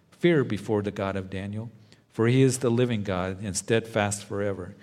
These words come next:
His kingdom is the one which shall not be destroyed, and his dominion shall endure to the end. He delivers and rescues, and he works signs and wonders in heaven and on earth,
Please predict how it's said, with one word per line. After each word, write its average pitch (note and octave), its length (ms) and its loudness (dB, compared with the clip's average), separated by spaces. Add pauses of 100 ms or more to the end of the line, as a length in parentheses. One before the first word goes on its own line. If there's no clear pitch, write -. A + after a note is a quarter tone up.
(200)
His C3+ 180 2
kingdom F3+ 420 4
is A#2 120 -2
the A#2+ 60 -4
one A2+ 300 0
which A2 160 0
shall G#2+ 220 -2
not A#2+ 260 0
be A#2 100 -2
destroyed, F#2+ 500 -2
and G2 120 -2
his G2 160 -4
dominion G#2+ 540 -2
shall G2+ 240 0
endure G2 400 -2
to G2+ 200 -10
the F2+ 200 -8
end. F2+ 180 -14 (340)
He A#2 140 4
delivers A#2 500 2
and G#2 120 -2
rescues, B2 560 0
and G2+ 100 -4
he G2 60 -4
works G#2 260 -2
signs A2+ 500 -2
and G2+ 140 -4
wonders F#2+ 500 -4 (320)
in G#2 120 -2
heaven B2 320 0
and A#2 120 0
on A2 220 -2
earth, F2 300 -6